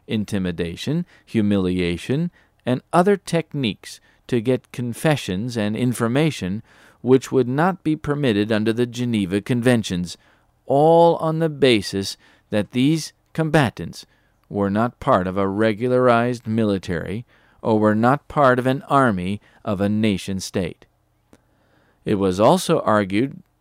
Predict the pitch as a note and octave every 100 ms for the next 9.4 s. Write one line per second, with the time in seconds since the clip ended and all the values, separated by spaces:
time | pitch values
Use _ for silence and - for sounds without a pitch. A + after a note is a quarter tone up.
0 | _ - G#2+ B2+ - - A2 G2+ - -
1 | G#3+ F#2+ F2+ - - _ - G2+ F#2 A#2+
2 | D#3 D#3 C3+ A#2+ C3 B2 A2+ - G3+ -
3 | F2+ - A2 - _ _ _ _ - C#3
4 | B2 B2 B2 - G3 C#3 G#2 - C3+ C#3+
5 | - F3+ G#2+ F2+ F2+ - A2 G#2+ A2 G#2+
6 | C#3+ C3+ F2 F2+ - _ _ - _ -
7 | C#3+ C#3 B2+ G#2 E3+ G#3 G2+ F#2+ G2 F#2+
8 | - G#2 F2 F2 G#2 C3 C3+ G#2+ A2 -
9 | A#2+ A2+ B2+